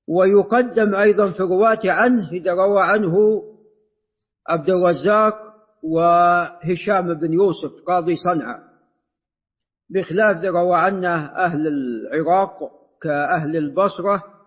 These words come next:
ففي حديثهم شيء وهو منه وليس منه.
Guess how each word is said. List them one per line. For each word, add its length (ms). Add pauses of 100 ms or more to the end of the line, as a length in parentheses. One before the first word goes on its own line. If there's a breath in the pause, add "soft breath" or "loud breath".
(300)
ففي 320
حديثهم 960
شيء 460 (180)
وهو 460
منه 320 (200)
وليس 380
منه. 460